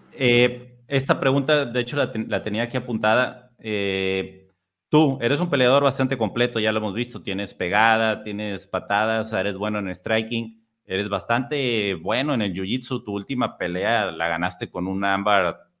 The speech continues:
increíble, una posición muy difícil de hacer. De hecho, yo creo que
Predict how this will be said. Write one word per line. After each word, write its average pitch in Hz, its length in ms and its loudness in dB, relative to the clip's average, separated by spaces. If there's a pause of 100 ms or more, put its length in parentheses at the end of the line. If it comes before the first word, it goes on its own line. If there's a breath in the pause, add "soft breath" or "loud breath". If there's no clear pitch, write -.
(220)
increíble, 104 880 0 (140)
una 101 720 -2
posición 104 400 -8
muy 117 220 -6
difícil 113 400 -8
de 95 80 0
hacer. 123 220 0
De 127 80 0
hecho, 127 140 -4
yo 135 140 2
creo 131 140 -4
que 120 260 0